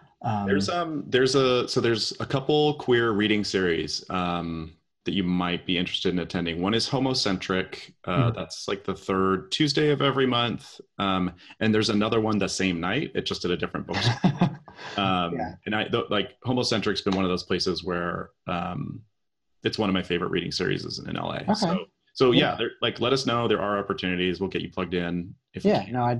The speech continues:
Speaker 1: I definitely will. Um, no, I'm looking forward to going back. Um, you know, I did the Book Soup event. Uh, I would love to read at Skylight. I would love to, I would love to read it, you know, all over the place, really.
Speaker 2: Mm-hmm.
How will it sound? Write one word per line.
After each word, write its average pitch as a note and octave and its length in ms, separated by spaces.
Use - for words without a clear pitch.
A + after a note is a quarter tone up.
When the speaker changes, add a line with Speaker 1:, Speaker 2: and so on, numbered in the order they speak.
Speaker 1:
I C3 80
definitely A#2+ 360
will. A2 400
Um, G#2 540
no, B2+ 80
I'm A#2+ 160
looking C#3 240
forward C3 260
to A#2+ 80
going A2 320
back. G#2 400
Um, G2+ 500
you A2+ 80
know, G#2 60
I G#2 80
did G#2 160
the G2+ 60
Book G#2 200
Soup G2+ 260
event. G2 460
Uh, - 20
I G2+ 40
would G#2+ 140
love G#2 180
to G#2 100
read G#2 200
at G2 240
Skylight. G2 640
I G#2+ 100
would G2 120
love G2+ 200
to, G2 80
I A2 80
would C3 100
love D3+ 160
to C3+ 80
read B2 180
it, G#2 80
you G#2 160
know, G#2 120
all A#2 200
over C3+ 140
the G#2 80
place, G2+ 360
really. A2 320
Speaker 2:
Mm-hmm. A2 240